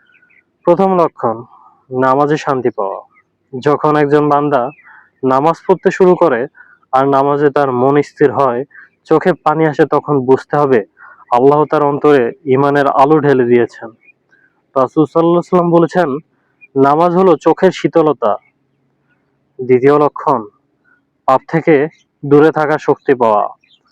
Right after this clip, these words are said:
মানুষ স্বভাবতই দুর্বল, শয়তান বারবার পাপের দিকে টানে, কিন্তু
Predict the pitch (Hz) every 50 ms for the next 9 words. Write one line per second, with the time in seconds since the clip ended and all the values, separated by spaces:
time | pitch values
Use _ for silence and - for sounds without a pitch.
0 | _ _ _ _ _ _ - 147 160 170 185 196 202 185 - - - 156 156 165
1 | 170 175 170 - 175 156 139 139 143 135 123 127 123 113 107 104 107 - _ _
2 | _ _ _ _ _ _ _ _ _ - - - - 139 135 127 160 147 135 135
3 | 147 139 _ - - _ _ _ 135 131 131 135 135 143 151 147 127 - - 131
4 | 127 - 147 143 135 147 135 143 131 - 123 110 107 104 101 101 _ _ _ _
5 | _ _ _ _ _ _ _ _ _ _ - 170 170 170 160 170 160 139 143 160